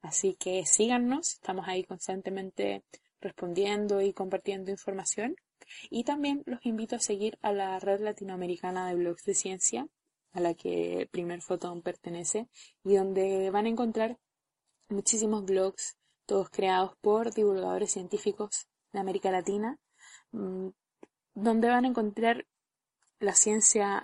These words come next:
que estén buscando. Hay astronomía, biología, química, eh, todo lo que busquen, física también lo van a encontrar ahí en la Red Latinoamericana de Blogs de Ciencia. Nos pueden visitar en red L B C punto wordpress punto com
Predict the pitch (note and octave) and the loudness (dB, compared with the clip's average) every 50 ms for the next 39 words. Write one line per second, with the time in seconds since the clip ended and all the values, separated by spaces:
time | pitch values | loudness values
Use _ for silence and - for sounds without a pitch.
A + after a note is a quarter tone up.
0 | - - - - - - G#3 G3+ F#3+ F3 - - E3+ D#3+ D3 D3+ D#3+ E3 E3+ F3 | -6 -10 -12 -12 -4 -2 0 0 0 -2 -2 -4 -4 -4 -2 -2 -2 0 0 0
1 | F3 F3+ F#3 - - - F3+ F3 F3 E3+ F3 F3+ F3+ F3 F3+ F3 E3+ E3+ F3 F3 | 0 -2 -2 -6 -6 -6 -6 -4 -4 -2 -2 -2 -2 -2 -2 0 2 4 4 4
2 | E3+ F3 F3+ - - - F#3+ F#3 F#3+ F3+ E3+ E3+ E3+ - _ _ _ _ _ _ | 4 2 0 -2 -4 0 2 2 2 2 0 -4 -6 -10 _ _ _ _ _ _
3 | - - F#3+ F#3 F3+ F3 F3 E3+ D#3 - E3+ E3+ E3+ E3 E3+ E3+ D#3+ _ - _ | -10 -6 -4 -2 -2 -2 -4 -6 -4 -4 -4 -4 -4 -6 -10 -10 -14 _ -20 _
4 | _ _ _ _ _ _ - - - F3+ F3+ F3+ F3+ - - _ _ _ _ _ | _ _ _ _ _ _ -4 0 2 2 4 4 2 0 -2 _ _ _ _ _
5 | - C#4 C#4 D4 D4 C#4 C#4 C4+ C4 B3+ B3+ B3+ B3 A#3+ A#3+ A#3+ A#3 - - - | 2 4 4 4 4 4 4 2 2 2 0 0 0 0 0 0 0 -2 -4 -6
6 | - A#3 A#3 A#3 A3 - - B3 A#3+ - G#3 G3 - G3 G3 G3 G3 G3 G3+ G3+ | -2 0 0 0 0 0 -2 0 0 0 0 0 -2 -2 -4 -4 -4 -2 -2 -2
7 | G3 G3+ G3+ G3 F#3+ F#3 F#3 F#3 F#3+ G3+ F#3+ F#3 F#3+ F#3 F#3 F#3 F#3 F#3+ F#3 - | 0 0 0 0 -2 -4 -4 -4 -2 -4 -2 -2 -2 -2 -2 0 -2 -2 -2 -4
8 | F#3+ F3+ F3+ F3 F3 F3+ F3+ F#3 F#3+ F#3 F#3 - F#3 F3+ F3+ F3+ F3 F3 E3 - | -4 -4 -2 -2 0 -2 -2 0 -2 -2 -2 -2 -4 -6 -6 -6 -6 -6 -4 -4
9 | F#3 F#3 F#3 F#3 F#3 F3+ F3 F3 F3+ F3+ E3+ - - F#3+ - - - G#3 A#3 A#3+ | -4 -2 0 0 0 0 0 0 0 0 -2 -4 -2 0 0 0 0 0 2 2
10 | - - D#4 F4+ - _ _ - - - - - - G3+ - _ - F#3 F#3 F#3 | 2 2 2 -2 -6 _ _ -18 -16 -16 -18 -16 -16 -16 -10 _ -6 -6 -4 -4
11 | F3+ F3+ - F#3+ E3 F#3 F#3 - - - F3+ F3+ F3 E3+ - G3 G3+ A3 A#3 B3 | -4 -2 -2 -2 0 0 0 0 -2 -4 -6 -6 -6 -4 -2 0 0 0 0 -2
12 | - _ _ - G#3 A3 A3+ A3+ A3+ G#3+ F#3+ F3 G3+ G#3 G#3+ G#3+ - - - G#3+ | -8 _ _ 0 2 2 2 2 0 0 -2 -4 -4 -2 0 2 2 2 4 2
13 | A3 A3+ A3+ - - A3 G#3+ G#3 - G#3+ G#3 G3+ G#3+ G#3 G#3 - G#3+ G#3 - - | 0 -2 -6 -6 -4 -4 -4 -2 -2 0 2 2 2 2 2 0 -4 -6 -4 -6
14 | - G#3+ G#3 - G#3 - A3+ A#3 C4+ D4 | -6 -6 -6 -6 -6 -4 -4 -4 -4 -6